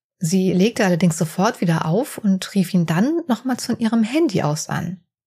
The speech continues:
Zu dem Zeitpunkt, zu dem Nora bei ihrer Aussage angegeben hat, unterwegs gewesen zu sein. Nora wird schließlich mehr und mehr zur Hauptverdächtigen. Es häufen sich immer mehr Indizien, die dafür sprechen,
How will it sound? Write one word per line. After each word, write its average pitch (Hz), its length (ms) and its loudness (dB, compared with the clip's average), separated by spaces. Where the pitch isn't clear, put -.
Zu - 160 -6
dem 349 400 2
Zeitpunkt, 185 680 0
zu - 120 -4
dem 247 200 2
Nora 220 360 2
bei 208 180 0
ihrer 165 280 0
Aussage 175 600 0
angegeben 196 520 4
hat, 202 220 0
unterwegs 277 580 0
gewesen - 380 -4
zu - 140 -6
sein. - 280 -6
Nora 262 480 2
wird 277 160 0
schließlich 277 420 0
mehr 240 320 2
und 254 160 -2
mehr 175 300 2
zur 214 200 -4
Hauptverdächtigen. 160 800 -6
Es - 140 -2
häufen 240 280 4
sich 196 240 0
immer 262 180 0
mehr 208 220 4
Indizien, 202 760 2
die 185 320 0
dafür 254 320 0
sprechen, 196 480 2